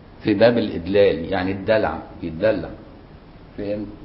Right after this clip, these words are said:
وهي أصلًا شتيمة. فهمت؟ فحاجات كتيرة. ليه بقى؟ لأن فقدنا حسنا اللغوي. الحس اللغوي مهم. تكون ساعتها تح-، تحسن اختيار الكلمات. خلينا مش عايزين نحول كده.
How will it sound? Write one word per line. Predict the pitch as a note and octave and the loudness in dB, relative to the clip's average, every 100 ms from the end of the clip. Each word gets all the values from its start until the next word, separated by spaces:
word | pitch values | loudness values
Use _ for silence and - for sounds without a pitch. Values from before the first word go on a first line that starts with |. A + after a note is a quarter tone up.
| - - | -20 -14
وهي | A#2 B2 D3+ D#3 | 0 4 4 4
أصلًا | C#3 D3 E3 | 2 0 -2
شتيمة. | D3+ E3+ F#3 F3+ - - - - - - - - - - - - | -4 -6 -10 -12 -14 -18 -20 -20 -20 -20 -20 -20 -20 -20 -20 -14
فهمت؟ | G2 A#2+ C3 C3 | -10 -10 -10 -8
فحاجات | C#3 - F#3 F3 - | -8 -6 -4 -4 -4
كتيرة. | C#4+ G3 F#3 E3 B2+ | -6 -2 -2 -2 0
ليه | C#3+ D#3+ | 2 6
بقى؟ | D3+ C#3 | 6 6
لأن | B2+ C3+ C3 - - - - | 4 2 0 -6 -14 -18 2
فقدنا | B2 - E3 E3 E3 E3 | 2 8 6 6 2 2
حسنا | C#3+ - - - D3 B2+ | 2 -4 -6 2 4 4
اللغوي. | G#2 G2+ E2 D#2 D2+ - | 4 2 2 -2 -6 -10
الحس | D#2+ - C3+ - | -8 -6 -6 -8
اللغوي | G#2+ B2 C3+ G#2+ F2 | -2 0 2 2 0
مهم. | E2 D#2 C#2+ - - - - - - | -4 -6 -10 -12 -20 -20 -20 -20 -12
تكون | G2+ G2 | -6 -2
ساعتها | A2 C3 C#3+ | 2 2 0
تح-، | A#2+ B2 - - | -4 -4 -6 2
تحسن | F3 E3 - A#2+ | 2 2 0 0
اختيار | - - G#2 | -2 -2 -2
الكلمات. | - D#2 D#2+ - - - - - - - - - - - - - - - - | -2 -6 -8 -10 -14 -20 -20 -20 -20 -20 -20 -20 -20 -20 -20 -20 -20 -18 0
خلينا | B2+ C#3 C3 | 4 4 4
مش | G#2+ | 2
عايزين | G#2+ A#2+ A#2+ A2 G2+ G2 | -2 2 2 2 -2 -4
نحول | F#2+ - F#2 F2 | -6 -6 -6 -6
كده. | - - - | -10 -16 -16